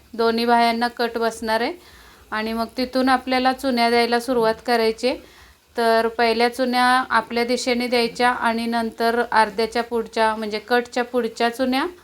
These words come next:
विरुद्ध दिशेला द्यायच्या, म्हणजे त्या चुन्यांकडे या चुन्यांचं तोंड करून द्यायच्या, म्हणजे पफ छान पडतो.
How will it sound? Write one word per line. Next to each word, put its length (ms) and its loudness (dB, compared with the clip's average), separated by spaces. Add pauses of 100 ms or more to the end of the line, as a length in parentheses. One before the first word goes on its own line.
(460)
विरुद्ध 380 2
दिशेला 480 -2
द्यायच्या, 380 -4 (260)
म्हणजे 220 -4 (100)
त्या 180 6
चुन्यांकडे 680 -2
या 140 4
चुन्यांचं 520 -4 (100)
तोंड 200 -2
करून 340 -6
द्यायच्या, 380 -4 (480)
म्हणजे 200 -2
पफ 360 0
छान 320 2
पडतो. 480 -4